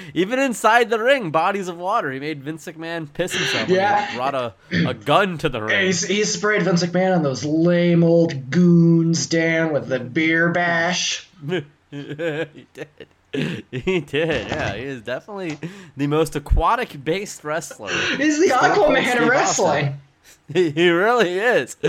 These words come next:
Speaker 1: I mean, he's always just, you know, slurping down a cold beer, sucking it down.
Speaker 2: Yes,
Speaker 1: Uh,
Speaker 2: like a Coca-Cola.
Speaker 1: <laughs> sucks it down like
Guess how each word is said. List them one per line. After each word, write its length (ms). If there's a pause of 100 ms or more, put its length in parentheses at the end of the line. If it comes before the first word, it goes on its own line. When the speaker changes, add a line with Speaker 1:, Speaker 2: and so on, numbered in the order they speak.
(260)
Speaker 1:
I 320
mean, 300 (360)
he's 200
always 260
just, 540
you 120
know, 220
slurping 680
down 380
a 80
cold 480
beer, 320
sucking 400
it 140
down. 320
Speaker 2:
Yes, 560
Speaker 1:
Uh, 180
Speaker 2:
like 140
a 80
Coca-Cola. 760 (400)
Speaker 1:
<laughs> 360
sucks 480
it 180
down 300
like 180